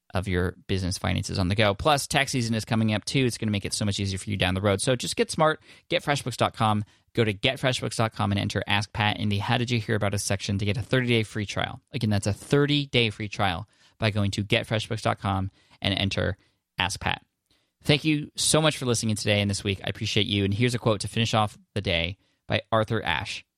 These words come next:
He said, "Start where you are,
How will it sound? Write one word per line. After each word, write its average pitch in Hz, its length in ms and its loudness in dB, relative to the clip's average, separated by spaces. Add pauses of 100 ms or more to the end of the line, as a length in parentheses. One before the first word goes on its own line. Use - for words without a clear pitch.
(280)
He 123 60 -4
said, 107 380 4 (680)
"Start - 460 2
where 143 160 0
you 165 240 0
are, 113 380 0